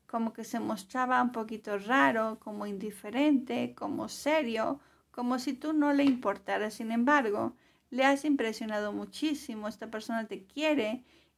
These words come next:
y te quisiera decir sus sentimientos, pero de alguna manera le cuesta.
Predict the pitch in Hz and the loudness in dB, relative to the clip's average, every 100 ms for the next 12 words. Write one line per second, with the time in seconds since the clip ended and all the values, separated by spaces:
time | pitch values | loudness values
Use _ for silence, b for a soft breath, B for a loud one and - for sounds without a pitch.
0 | - 226 233 214 226 190 277 269 262 254 | -10 -8 -6 -8 -8 -6 2 2 4 0
1 | - 220 - - 226 226 233 233 220 220 | -4 -8 -6 -6 -6 -4 -6 -6 -6 -6
2 | 220 254 262 254 277 - 254 233 220 226 | -2 0 0 0 -4 -4 -6 -4 -4 -2
3 | 226 214 208 208 214 208 202 - 320 349 | -4 -2 -4 -2 -2 -2 -4 0 0 0
4 | - - 226 | -8 -4 -2